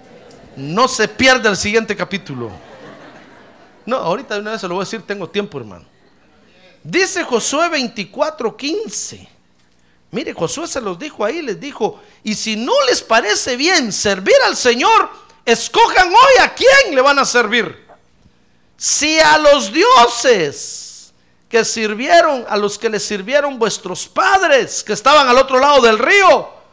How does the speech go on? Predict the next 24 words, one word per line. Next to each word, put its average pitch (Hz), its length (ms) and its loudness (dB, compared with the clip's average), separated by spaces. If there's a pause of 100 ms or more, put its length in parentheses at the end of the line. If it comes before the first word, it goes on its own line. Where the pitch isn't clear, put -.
(580)
o 262 120 6
a 269 100 8
los 262 320 4
dioses 349 480 2
de 302 120 4
los 285 220 2
amorreos 285 800 4
en 277 140 -2
cuya 269 420 0
tierra 381 440 4
habitáis". 339 1300 2 (1300)
Ah, - 280 -6
hermano, 233 480 -10
es - 100 -10
que, - 420 -14
¿sabe? 277 540 -6 (120)
El 180 180 -10
enemigo 175 540 -10
que 170 100 -8
nos 160 240 -10
impide 190 440 -10
servirle 175 680 -10
a 156 60 -4
Dios 240 480 -8